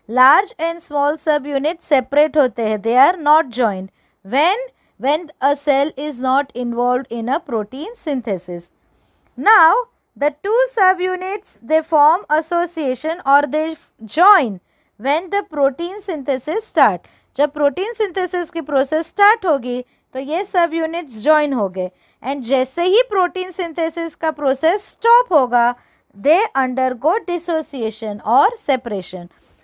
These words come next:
So normally when a cell is not synthesizing a protein, then the two subunits of the,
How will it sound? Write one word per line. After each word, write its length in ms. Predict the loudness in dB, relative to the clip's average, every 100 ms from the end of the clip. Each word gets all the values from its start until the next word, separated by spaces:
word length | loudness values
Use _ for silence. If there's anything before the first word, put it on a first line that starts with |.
| _ -10
So 180 | -8
normally 680 | -2 0 0 0 0 2 2 2
when 240 | 0 -2 -4
a 100 | -6
cell 340 | -2 -2 0
is 200 | -4 -4
not 280 | 0 0 0
synthesizing 880 | -6 -6 -4 -2 -2 -4 -6 -10 -8 -6
a 80 | -4
protein, 680 | 0 -2 -2 -8 -8 -8 -12 _ _ _ -6
then 220 | -4 0
the 160 | 0 0
two 200 | -2 0 0
subunits 720 | 0 -2 -2 -6 -6 -6 -2
of 260 | -2 -2
the, 140 | -6